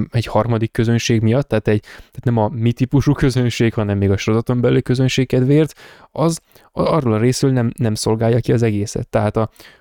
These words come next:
amilyen egyszerű az a mód, ahogy a szereplőkkel elbánnak, olyan egyszerű az is, ahogy ennek az okát megadják, és ez nekem ebben a részben nem tetszik, tehát ez az egész dolog,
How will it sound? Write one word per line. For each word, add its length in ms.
amilyen 340
egyszerű 420
az 140
a 200
mód, 220
ahogy 180
a 60
szereplőkkel 640
elbánnak, 800
olyan 220
egyszerű 340
az 160
is, 140
ahogy 320
ennek 280
az 100
okát 320
megadják, 480
és 120
ez 120
nekem 240
ebben 220
a 20
részben 260
nem 180
tetszik, 300
tehát 200
ez 80
az 80
egész 300
dolog, 340